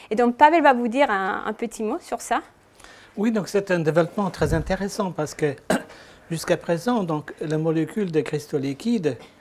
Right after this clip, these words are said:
Speaker 2: par exemple, euh, de ces cristaux liquides que nous avons utilisés aujourd'hui, tout simplement sont soumis aux fluctuations thermiques, c'est tout. Donc, dans une nématique, en gros, ces molécules sont parallèles les unes aux autres.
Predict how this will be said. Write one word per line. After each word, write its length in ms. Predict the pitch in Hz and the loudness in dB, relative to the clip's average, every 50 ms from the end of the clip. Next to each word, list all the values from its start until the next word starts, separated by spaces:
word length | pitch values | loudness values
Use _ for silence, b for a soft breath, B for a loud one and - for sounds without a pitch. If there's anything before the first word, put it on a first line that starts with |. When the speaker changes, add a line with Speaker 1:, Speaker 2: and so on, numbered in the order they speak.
| b b b b b b _ _ _ | b b b b b b _ _ _
Speaker 2:
par 100 | - 151 | -4 -4
exemple, 360 | 143 135 139 156 151 143 - 170 | -4 -2 -2 -2 -2 -4 -4 -8
euh, 460 | 151 143 139 135 135 131 131 135 127 120 - - - - 233 156 139 135 | -8 -8 -8 -10 -10 -10 -10 -10 -10 -12 -14 -18 -20 -18 -16 -16 -12 -12
de 60 | 143 | -10
ces 140 | - - 160 | -10 -10 -6
cristaux 300 | - 165 151 156 - 170 | -6 -6 -4 0 0 0
liquides 460 | 151 147 147 139 - 202 180 165 - | 0 0 -4 -6 -6 -6 -6 -6 -8
que 80 | - | -8
nous 180 | 147 147 147 127 | -6 -6 -4 -2
avons 140 | 143 139 139 | -2 -2 -2
utilisés 400 | 139 135 - 139 135 131 123 135 | -2 -4 -4 -4 -4 -4 -4 -6
aujourd'hui, 500 | 127 120 135 135 139 156 196 233 254 240 B B B B B B B B _ | -6 -6 -6 -6 -4 -2 -2 -2 -2 -4 B B B B B B B B _
tout 100 | - 202 | -8 -4
simplement 640 | 196 - 214 160 - 165 156 156 165 185 208 214 | 0 0 0 2 2 0 0 2 0 0 -2 -2
sont 240 | 196 - - 185 165 | -4 -6 -6 -6 -6
soumis 640 | 147 - - - - 175 156 143 147 151 175 180 170 - b b b b b b b - - | -4 -6 -8 -6 -4 -4 -2 -2 -2 -4 -4 -6 -10 -14 b b b b b b b -18 -16
aux 20 | |
fluctuations 500 | 135 - 170 131 - 165 135 - 156 160 | -10 -10 -10 -4 -4 -4 -4 -4 -6 -8
thermiques, 520 | 156 - 202 180 170 170 131 107 - - | -4 -2 0 0 2 0 -2 -4 -8 -12
c'est 240 | - - 185 175 - | -6 -4 -4 -4 -4
tout. 140 | - - 120 - _ _ _ _ _ _ _ _ _ _ _ _ _ _ _ - - - | -6 -14 -18 -18 _ _ _ _ _ _ _ _ _ _ _ _ _ _ _ -20 -16 -8
Donc, 280 | 135 131 147 135 - | -6 -6 -6 -6 -6
dans 160 | 185 147 160 160 | -4 -2 -2 -2
une 140 | - 180 | -2 -2
nématique, 520 | 165 156 151 151 147 143 - 240 247 233 - | -4 -2 -4 -4 -6 -6 -4 -4 -4 -2 -2
en 120 | 185 156 | -4 -4
gros, 440 | 151 147 135 156 185 208 226 180 B B B B B B B B | -4 0 4 6 8 8 8 6 B B B B B B B B
ces 160 | - - 165 | -10 -6 -4
molécules 320 | 151 147 143 135 - 214 | -2 -2 -2 -2 -4 -6
sont 160 | 190 - 196 156 | -4 -4 -4 -2
parallèles 460 | - - 139 127 135 139 165 170 160 | -2 -2 -2 0 0 2 2 2 2
les 160 | 147 127 117 | 2 -2 -4
unes 120 | 147 135 | -4 -6
aux 160 | 131 120 113 - | -6 -6 -10 -12
autres. 260 | - - - - - | -16 -18 -20 -20 -20